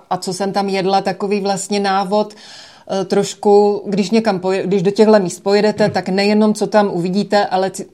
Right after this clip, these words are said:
Speaker 1: i co můžete ochutnat, protože to k tomu místu prostě patří a když na to nemáte čas, když si to nenajdete předem, tak najednou pak zjistíte, „Je, tam bylo tohle a tohle jsem neochutnal nebo neviděl.“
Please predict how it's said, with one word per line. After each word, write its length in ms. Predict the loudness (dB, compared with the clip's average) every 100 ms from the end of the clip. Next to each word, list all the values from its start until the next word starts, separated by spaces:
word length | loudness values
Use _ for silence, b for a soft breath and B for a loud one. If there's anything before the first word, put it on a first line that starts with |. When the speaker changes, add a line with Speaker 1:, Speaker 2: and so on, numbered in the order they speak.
| -14 -12
Speaker 1:
i 80 |
co 180 | -6 -4
můžete 340 | -2 -2 -2 -4
ochutnat, 500 | -4 -6 -4 -6 -8 B B B B B
protože 480 | -4 0 0 4 2
to 180 | 0 -6
k 80 | 0
tomu 220 | 2 4
místu 560 | 4 2 0 0 2 0
prostě 280 | -6 -6 -4
patří 600 | -4 -4 -4 -4 -4 -4
a 80 |
když 180 | -2 0
na 100 | 0
to 120 | 0
nemáte 400 | 2 2 2 0
čas, 380 | -2 -2 -2 -4
když 180 | -8 -6
si 100 | -4
to 120 | -2 0
nenajdete 500 | 0 2 2 2 0
předem, 340 | 0 -2 0
tak 140 | -2
najednou 260 | 0 -2 -2
pak 140 | -4
zjistíte, 360 | -4 -6 -2 2
„Je, 180 | 4 4
tam 160 | 4
bylo 200 | 2 2
tohle 540 | 0 -4 -2 0 2 0
a 80 | -2
tohle 220 | -4 -4
jsem 200 | 0 2
neochutnal 480 | 2 0 -2 -4 -4
nebo 200 | -2 2
neviděl.“ 600 | 2 0 -4 -4 -6